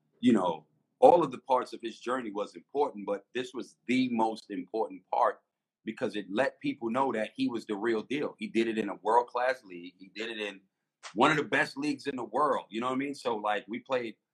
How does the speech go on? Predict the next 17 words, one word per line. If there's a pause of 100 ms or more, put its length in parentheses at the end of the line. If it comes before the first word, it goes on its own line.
(220)
we
all
played
a
part
in
it,
so
it (100)
felt
good (240)
to
be
a
part
of (100)
that.